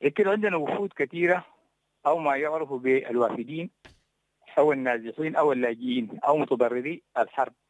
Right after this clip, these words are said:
فالحمد لله عندنا عدد كبير في مراكز الإيواء. مراكز الإيواء اللي هي المدارس فتحناها لأي متضرر من الحرب جانا من الخرطوم، فتحنا المدارس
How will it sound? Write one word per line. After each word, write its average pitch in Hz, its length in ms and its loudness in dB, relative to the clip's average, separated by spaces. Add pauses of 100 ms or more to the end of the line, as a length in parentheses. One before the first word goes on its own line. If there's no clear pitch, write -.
(320)
فالحمد 214 400 -2
لله 160 360 -2 (540)
عندنا 143 340 2
عدد 151 300 0
كبير 160 460 -4 (420)
في 139 140 4
مراكز 175 500 -2 (400)
الإيواء. 127 520 2
مراكز 123 340 -4
الإيواء 147 280 -2
اللي 190 160 -4
هي 220 60 2
المدارس 165 400 0
فتحناها 160 520 -8 (680)
لأي 165 340 -2
متضرر 147 600 -4 (320)
من 120 140 2
الحرب 147 360 -4 (600)
جانا 147 200 0
من 127 120 -6
الخرطوم، 170 560 -2
فتحنا 147 460 -2 (640)
المدارس 131 580 0